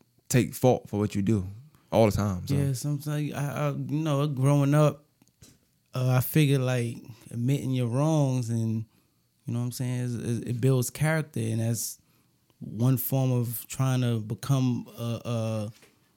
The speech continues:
Speaker 2: a, a, a good leader. You know what I'm saying? 'Cause a leader gotta point the finger at the leader sometimes. Can't point your finger at everybody else. So pointing the finger at yourself and, and, and giving yourself correction, that's where it starts.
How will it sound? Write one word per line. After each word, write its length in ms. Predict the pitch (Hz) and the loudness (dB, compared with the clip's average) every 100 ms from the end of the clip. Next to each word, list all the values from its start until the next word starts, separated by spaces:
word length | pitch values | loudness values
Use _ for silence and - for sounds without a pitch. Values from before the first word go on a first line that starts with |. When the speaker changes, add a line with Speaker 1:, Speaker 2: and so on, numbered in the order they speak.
| _ - | _ -10
Speaker 2:
a, 40 | |
a, 240 | 123 117 110 | -6 -4 -4
a 40 | |
good 260 | 120 127 120 | -2 0 2
leader. 440 | 123 139 139 151 - - _ _ _ _ _ _ _ _ _ - | 2 2 2 -2 -8 -20 _ _ _ _ _ _ _ _ _ -6
You 80 | 117 | -2
know 120 | 117 | 0
what 60 | |
I'm 60 | 117 | -2
saying? 200 | - 123 | -2 -2
'Cause 120 | 117 | -2
a 80 | 113 | 0
leader 240 | 117 120 | 0 0
gotta 400 | 110 120 127 117 | 0 -2 -2 -2
point 280 | 107 - 123 | 0 0 0
the 60 | 110 | -2
finger 320 | - 127 117 | -2 0 0
at 200 | 117 113 | -2 -4
the 80 | 95 | -4
leader 320 | 107 131 117 | 0 0 0
sometimes. 800 | - 110 - 113 113 113 117 - - - - | -2 -6 -4 -4 -2 -4 -6 -10 -20 -20 -4
Can't 240 | 135 117 | -2 0
point 240 | - 123 113 | 2 0 0
your 60 | |
finger 280 | - 127 110 | -4 -2 -2
at 120 | 110 | -4
everybody 520 | 120 117 113 117 - | -4 -6 -6 -6 -4
else. 280 | 82 - 123 - _ _ | -4 -6 -8 -14 _ _
So 120 | - | -8
pointing 320 | 117 143 131 | -4 -2 -2
the 80 | 123 | -4
finger 280 | 120 127 123 | -4 -4 -4
at 160 | 123 - | -4 -4
yourself 500 | 123 131 135 131 - | -4 -2 -2 -4 -8
and, 420 | 113 117 - - | -8 -8 -8 -10
and, 340 | 95 95 87 - | -8 -8 -8 -8
and 760 | 110 110 - - - - 120 | -10 -12 -16 -20 -18 -12 -4
giving 200 | 123 123 | 0 2
yourself 480 | 117 101 - 151 151 | 2 0 -2 -2 -2
correction, 680 | - 170 180 185 - 196 208 - _ _ | -2 0 0 -2 -4 -4 -6 -14 _ _
that's 180 | 123 - | -6 -2
where 140 | 117 | -4
it 40 | 104 | -2
starts. 380 | - 120 107 | -4 -4 -6